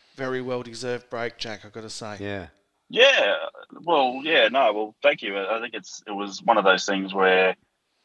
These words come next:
Speaker 3: up until that day, we were sort of going, "Oh, we'll, we'll, we'll plunge straight through," and I'm kinda glad we didn't because nothing,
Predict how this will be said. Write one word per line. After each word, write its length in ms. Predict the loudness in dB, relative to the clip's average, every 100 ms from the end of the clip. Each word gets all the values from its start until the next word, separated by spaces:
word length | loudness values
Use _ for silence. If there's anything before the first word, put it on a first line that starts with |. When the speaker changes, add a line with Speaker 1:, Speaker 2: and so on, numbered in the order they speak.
| 2
Speaker 3:
up 240 | 6 6
until 240 | 2 -8 -2
that 160 | -2 2
day, 200 | 2 2
we 80 | -2
were 60 |
sort 180 | -8 -10
of 40 | -6
going, 240 | -2 -2
"Oh, 380 | -2 -4 -6 -14 -16
we'll, 140 | -14
we'll, 140 | -14 -12
we'll 200 | -8 -6 4
plunge 240 | 4 4
straight 280 | 0 0 0
through," 240 | 0 2
and 100 | 2
I'm 60 | 2
kinda 260 | 4 4 6
glad 220 | 2 2
we 80 | -2
didn't 280 | -8 -6 -8 _
because 320 | -20 -20 -20 _ _ _
nothing, 680 | -6 -4 -4 -8 -8 -14 -18